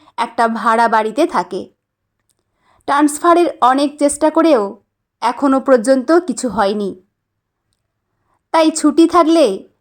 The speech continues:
কখনো ও বাড়িতে আসে, আবার কখনো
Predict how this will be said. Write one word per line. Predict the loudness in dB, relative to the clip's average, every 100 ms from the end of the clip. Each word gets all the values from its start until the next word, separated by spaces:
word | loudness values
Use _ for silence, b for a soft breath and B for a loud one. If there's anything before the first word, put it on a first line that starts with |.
| _
কখনো | -2 0 0 2 2 0 -8 _ _ _
ও | 0 2 2
বাড়িতে | 2 0 -2 0
আসে, | 0 0 -4 -4 _ _ _ _
আবার | -4 0 0 0
কখনো | -2 0 2 2 -2